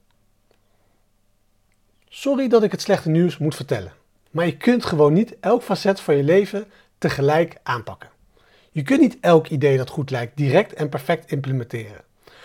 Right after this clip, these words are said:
We moeten de beperkingen van de werkelijkheid omarmen als een goede student van het leven. We moeten diep ademhalen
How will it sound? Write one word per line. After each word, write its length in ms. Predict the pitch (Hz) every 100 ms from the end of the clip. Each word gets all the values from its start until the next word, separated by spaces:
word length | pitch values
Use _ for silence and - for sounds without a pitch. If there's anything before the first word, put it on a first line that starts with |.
| - -
We 60 |
moeten 260 | 185 269 226
de 80 | 180
beperkingen 720 | 190 - 330 339 185 143 147
van 140 | 185
de 100 | 180
werkelijkheid 720 | 196 269 277 214 208 254 - _ -
omarmen 680 | 233 233 277 285 190 107 - _ _ - -
als 160 | - 143
een 60 | 139
goede 320 | - 214 226
student 380 | - 170 180 175
van 140 | 160
het 100 | 139
leven. 320 | 113 101 - _ _ _ _ - - -
We 100 | 151
moeten 340 | 185 190 165 - - - - _ _ _
diep 380 | - 202 - 185
ademhalen 760 | - 208 220 160 127 110 101